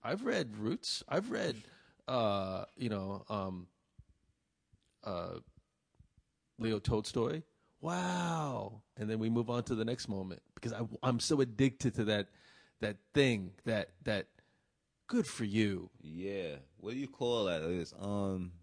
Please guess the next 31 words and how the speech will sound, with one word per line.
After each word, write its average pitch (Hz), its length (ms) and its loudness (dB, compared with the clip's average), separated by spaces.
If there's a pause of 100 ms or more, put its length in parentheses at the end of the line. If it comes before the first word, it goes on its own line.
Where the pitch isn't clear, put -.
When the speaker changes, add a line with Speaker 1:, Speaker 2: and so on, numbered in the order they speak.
Speaker 2:
validation, 107 720 2
I 80 80 0
Speaker 1:
Yeah. 113 120 -2
Speaker 2:
guess. 80 200 -4
Yeah. 101 360 2 (800)
And 85 140 -8
that's 92 240 -6
Speaker 1:
Yeah, 160 140 10
Speaker 2:
what - 100 4
Speaker 1:
and 147 140 10
it, 151 140 6
and 143 140 6
it, - 80 -4 (340)
so 160 200 8
this 208 280 4
validation 139 540 6
comes 113 220 2
in 107 80 0
all 107 160 -2
forms. - 560 -10
It 110 80 -2
could 104 160 -2
be, 120 180 0
like, 104 160 -2
the 98 140 0
nice 107 240 2
clothes, 110 800 -2 (400)
the, - 120 -10
the, 101 240 -2 (100)
the, 98 280 -6
the, 95 160 -8